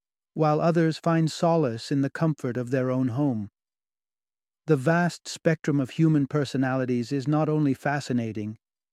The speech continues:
but provides a vivid tableau of the myriad ways individuals interact with the world around them. From generosity and extroversion to self-discipline and beyond,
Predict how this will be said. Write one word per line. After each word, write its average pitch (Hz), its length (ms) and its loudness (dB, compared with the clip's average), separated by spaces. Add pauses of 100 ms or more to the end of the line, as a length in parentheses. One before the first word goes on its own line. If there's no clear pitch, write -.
(240)
but 143 120 -2
provides 151 560 0
a 135 80 0
vivid 143 480 2
tableau 123 540 0
of 120 220 -8
the 127 80 2
myriad 139 560 2
ways 120 500 -2
individuals 123 680 0
interact 123 600 -4
with 117 100 -6
the 120 80 -4
world 117 360 -2
around 113 380 -2
them. 107 260 -10 (800)
From 143 180 2
generosity 147 880 2
and 127 100 2
extroversion 139 880 0
to 127 60 -2
self-discipline 135 840 0
and 120 140 0
beyond, 139 580 2